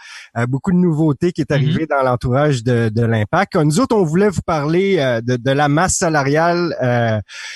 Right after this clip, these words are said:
Speaker 1: et de la M L S, mais je pense qu'on va, <laughs> qu'on va devoir mettre ça un petit peu de côté. On va peut-être, euh, essayer d'en, d'en, de l'inclure dans notre discussion, mais bien
Speaker 2: Ouais.
Speaker 1: entendu, euh, la grosse nouvelle qui est tombée à,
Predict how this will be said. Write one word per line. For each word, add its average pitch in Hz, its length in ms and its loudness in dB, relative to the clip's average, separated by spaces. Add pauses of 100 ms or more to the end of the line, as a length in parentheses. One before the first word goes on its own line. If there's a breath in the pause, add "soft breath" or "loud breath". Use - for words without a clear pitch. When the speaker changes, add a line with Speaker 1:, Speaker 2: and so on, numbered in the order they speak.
(120 loud breath)
Speaker 1:
et 135 120 0
de 127 80 0
la 143 160 2
M 147 160 2
L 135 160 2
S, 208 340 -2
mais 135 140 0
je - 100 -4
pense 254 300 0
qu'on 160 140 0
va, 147 60 2
<laughs> - 480 -10
qu'on 147 140 -2
va 160 120 0
devoir 185 360 2
mettre 165 200 0
ça 233 120 0
un 214 60 2
petit - 180 -6
peu 233 80 2
de - 60 -4
côté. 190 440 0
On 247 80 0
va 170 160 0
peut-être, 220 180 -2
euh, 165 260 2
essayer 180 300 0
d'en, 165 200 0
d'en, 123 320 -4 (460)
de 127 180 -6
l'inclure 170 720 2
dans 151 120 2
notre 135 180 -2
discussion, 185 560 -2
mais 160 180 0
bien 170 220 0
Speaker 2:
Ouais. 160 120 -2
Speaker 1:
entendu, 143 440 0 (580 loud breath)
euh, 123 220 0
la 143 180 0
grosse 165 380 -4
nouvelle 156 400 0
qui - 80 -10
est 127 60 -4
tombée 139 680 0
à, 127 80 -2